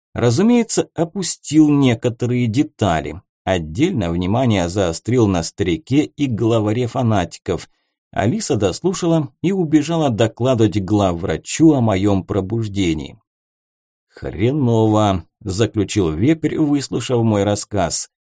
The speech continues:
"Мало фактов, надо хоть какие-то зацепки". "Погоди", вспомнил вдруг я одну деталь.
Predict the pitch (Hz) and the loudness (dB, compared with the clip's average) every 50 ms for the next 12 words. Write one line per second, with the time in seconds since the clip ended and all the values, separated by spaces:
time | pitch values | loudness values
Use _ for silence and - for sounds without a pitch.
0 | _ _ _ - 80 85 90 104 117 131 131 123 110 - - 147 143 113 - - | _ _ _ -6 -4 -2 0 0 0 0 -2 -2 -2 -2 -2 -2 -2 -2 -4 -6
1 | 92 78 - - - - _ - - 80 82 92 110 131 120 123 107 - - 127 | -8 -8 -8 -10 -16 -20 _ -10 -8 -4 -2 0 0 0 0 -2 -4 -2 -2 -4
2 | 113 - - - - 104 85 - _ - 131 143 131 117 117 - 120 107 110 117 | -4 -4 -4 -4 -2 -4 -4 -4 _ -8 -6 -4 -4 -4 -2 -2 -2 0 0 -2
3 | 110 - - - 110 95 87 - - - 85 78 - _ _ _ _ _ _ _ | -4 -4 -2 0 0 0 0 -2 -6 -6 -6 -6 -6 _ _ _ _ _ _ _
4 | _ _ _ _ _ _ _ _ _ _ 120 127 135 135 160 180 185 175 165 165 | _ _ _ _ _ _ _ _ _ _ 0 0 0 0 0 -2 -2 -2 0 2
5 | 131 95 76 120 - _ _ _ _ - - - - - _ - 160 185 196 185 | 2 2 0 -2 -10 _ _ _ _ -8 -6 -6 -6 -6 _ 2 2 2 4 2
6 | 180 170 165 156 156 165 165 165 156 - - 139 135 131 123 131 139 127 127 139 | 0 0 0 -2 0 0 0 0 0 0 -2 -2 -2 -2 -2 -2 -4 -2 -2 -4
7 | 127 - 123 104 92 165 - | -4 -2 0 0 0 0 -4